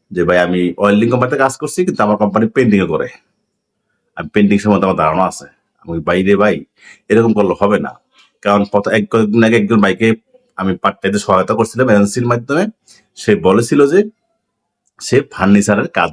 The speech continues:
জানে, ফার্নিচার কাজে খুব দক্ষ, কিন্তু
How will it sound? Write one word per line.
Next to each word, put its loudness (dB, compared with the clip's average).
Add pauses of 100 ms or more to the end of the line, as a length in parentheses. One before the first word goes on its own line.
জানে, -12 (520)
ফার্নিচার 0
কাজে 0
খুব -2
দক্ষ, -2 (1600)
কিন্তু 2